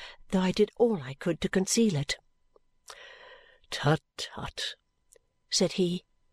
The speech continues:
"but we must take care, too, that our little woman's life is not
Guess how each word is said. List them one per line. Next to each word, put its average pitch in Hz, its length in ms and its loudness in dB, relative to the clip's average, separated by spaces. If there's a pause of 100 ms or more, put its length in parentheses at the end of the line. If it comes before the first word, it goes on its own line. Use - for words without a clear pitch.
(400)
"but 156 800 0
we 190 380 2
must - 380 2
take 135 260 0
care, 131 320 0
too, - 540 0 (420)
that - 160 -4
our 214 420 6
little 220 460 4
woman's 175 480 2
life 131 480 -2
is 208 200 0
not 131 280 2